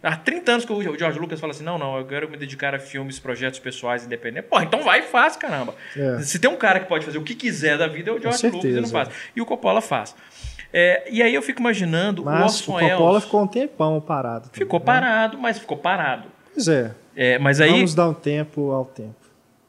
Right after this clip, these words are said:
Speaker 1: Ah, porque você, eu esqueci que você é Luquete.
Speaker 2: <laughs> Tá bom.
Speaker 1: É.
Speaker 2: Boa,
Speaker 1: Não, eu
Speaker 2: gostei.
Speaker 1: torço, cara. Eu
Speaker 2: Luquete.
Speaker 1: torço muito pro George Lucas fazer uma, fazer uma,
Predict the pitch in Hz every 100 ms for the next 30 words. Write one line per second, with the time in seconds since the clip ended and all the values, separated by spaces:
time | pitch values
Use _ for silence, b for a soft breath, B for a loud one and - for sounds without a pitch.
0 | _ _ _ 170 151 143 139 - 160 151
1 | 143 139 - 135 - 131 127 120 120 113
2 | - - - - - - 208 226 - 214
3 | - 185 - 180 - 156 - - - -
4 | - 330 233 392 285 247 349 381 233 196
5 | 196 135 262 247 - 262 226 349 359 214
6 | 180 165 143 143 160 143 123 - B B
7 | - 185 147 135 165 160 156 139 123 123
8 | 139 131 135 135 123 113 127 135